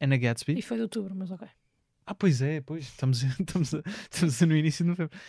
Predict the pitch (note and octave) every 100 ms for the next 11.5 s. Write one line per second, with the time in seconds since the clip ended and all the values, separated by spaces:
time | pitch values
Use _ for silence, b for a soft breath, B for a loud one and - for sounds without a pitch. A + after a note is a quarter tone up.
0 | B - C#3 C#3 C3 B2+ B2+ B2 B2+ -
1 | - B2 - B2 B2 F#3 F3 C#3+ C3 A#2+
2 | - A#2+ A#2 A#2 B2 B2 C3 B2 - B2+
3 | C3 C#3 - - b b b - - C#3+
4 | B2+ B2 C#3+ C3+ C3+ B2 A2+ C3+ F3 -
5 | - _ - A#2+ A#2 A2+ G2+ F#2 A2+ -
6 | A#2 - A2+ A2 A2 G#2+ - A#2 - B2
7 | B2+ B2 D3 D#3+ F3 b b b b E3+
8 | D3 C#3 C3+ - C#3+ B2+ C3+ B2+ C3+ C3
9 | B2+ B2+ B2 C3 C3 A#2+ C3+ A#2+ B2 A#2+
10 | A#2+ B2 C3 G#3 - - - C3 B2+ A#2
11 | C3 B2+ A#2 E3